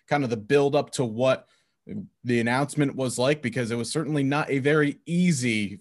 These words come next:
forty-eight plus hours or so. I had a chance to ch-, talk with Jake Noviello about that experience. We also have some other news and notes to get to, so we're gonna dive right into it, Drew.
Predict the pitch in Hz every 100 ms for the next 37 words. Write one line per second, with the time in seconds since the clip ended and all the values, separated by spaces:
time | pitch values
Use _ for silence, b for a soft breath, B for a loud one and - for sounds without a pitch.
0 | - 147 131 120 117 117 - 120 107 113
1 | 107 107 101 101 98 123 127 127 B B
2 | B - 104 110 110 110 - - 113 107
3 | 104 110 104 - - 117 110 110 104 110
4 | 113 107 117 110 110 117 147 156 156 120
5 | 117 131 131 104 131 104 120 - 139 147
6 | 156 160 - B - 110 113 110 113 110
7 | 110 - 120 117 117 123 127 123 120 120
8 | 120 - 120 104 131 - - 143 143 147
9 | 127 117 120 B B 127 143 120 131 131
10 | 127 127 127 127 131 123 110 127 131 127